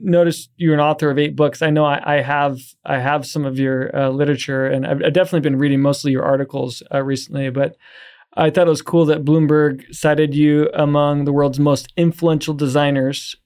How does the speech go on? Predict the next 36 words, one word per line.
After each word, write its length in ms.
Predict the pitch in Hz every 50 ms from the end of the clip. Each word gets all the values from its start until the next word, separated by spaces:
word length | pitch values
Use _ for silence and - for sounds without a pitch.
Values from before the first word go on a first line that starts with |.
| _ - -
and 480 | 147 147 147 147 143 143 143 139 - - -
the 120 | 160 151
New 160 | 147 151 151 151
York 220 | 156 156 156 156 -
Times 460 | - - 160 151 151 147 147 139 -
called 340 | - - - 143 143 135 135
you 200 | 147 143 143 143
the 120 | - 143
king 460 | 131 - - 160 156 156 151 151 - - _ _ -
of 100 | 147 139
usability. 640 | 139 143 135 127 131 123 139 143 143 - - - _ _ _ _ _ - - - - _ _ _ -
I 120 | - 156
think 140 | 151 170 175
we've 200 | 165 170 170 165
kinda 180 | - 180 180 -
considered 480 | - 165 135 - - 156 156 156 143
you 100 | 143 147
at 160 | 139 135 -
Fresh, 220 | - 160 147 135 -
like, 200 | 156 143 135 139
the 200 | 156 147 135 143
godfather 540 | 131 147 147 147 135 135 - 147 143 131 135
of 80 | 131 127
U 160 | 135 143 135
X, 240 | 131 131 127 - -
essentially, 400 | 143 123 151 143 131 - 147 139
you 160 | 139 143 147
and, 160 | 143 143 143
you 220 | - 160 156 151 147
and 100 | 139 139
Don, 380 | 139 147 147 143 143 143 139
who, 260 | 135 143 147 139 139 139
who 120 | 139 143
coined 280 | - - 170 185 185 165
the 60 | 143
term, 300 | - - 139 - 156